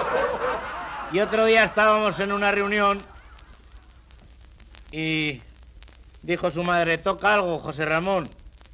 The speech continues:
Por cierto que había allí una gorda, que armó un escándalo, empezó: "A mí que no me toque, que le rompo la cara,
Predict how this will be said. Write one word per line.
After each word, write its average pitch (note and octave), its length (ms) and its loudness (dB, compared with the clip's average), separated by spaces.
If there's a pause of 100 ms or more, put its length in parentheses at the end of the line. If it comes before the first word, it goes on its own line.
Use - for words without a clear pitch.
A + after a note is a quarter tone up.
(500)
Por C3+ 180 -4
cierto E3+ 380 -4
que D#3+ 80 -4
había D#3+ 280 -2
allí D#3 140 -6
una C#3+ 200 -4
gorda, C3+ 420 -2
que B2+ 60 -6
armó D3 160 -4
un C#3+ 80 -8
escándalo, B2 600 -4
empezó: C3 600 -4 (1120)
"A C#3+ 120 -2
mí F3 160 -2
que E3 120 -4
no E3 140 -2
me D#3 140 -2
toque, F3 420 0
que D#3+ 140 -6
le D#3 100 -2
rompo D#3 400 -4
la C#3+ 220 0
cara, E3+ 500 4